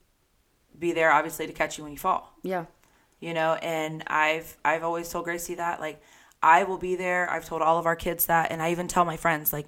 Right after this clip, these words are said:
Speaker 1: "I will be there for everything. I will support everything that you're doing.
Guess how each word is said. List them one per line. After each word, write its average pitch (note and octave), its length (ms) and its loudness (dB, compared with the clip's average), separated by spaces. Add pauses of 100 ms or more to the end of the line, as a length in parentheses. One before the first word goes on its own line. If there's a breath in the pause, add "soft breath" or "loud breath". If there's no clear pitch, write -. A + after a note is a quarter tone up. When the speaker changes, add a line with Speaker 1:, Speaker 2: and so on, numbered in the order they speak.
(480 soft breath)
Speaker 1:
"I E3+ 200 10
will A3 140 6
be G#3 180 2
there G3 220 2
for - 160 -6
everything. F#3 360 0
I E3 120 0
will E3 100 -4
support E3 360 -2
everything E3+ 320 -6
that E3 100 -8
you're E3 120 -4
doing. E3 400 -6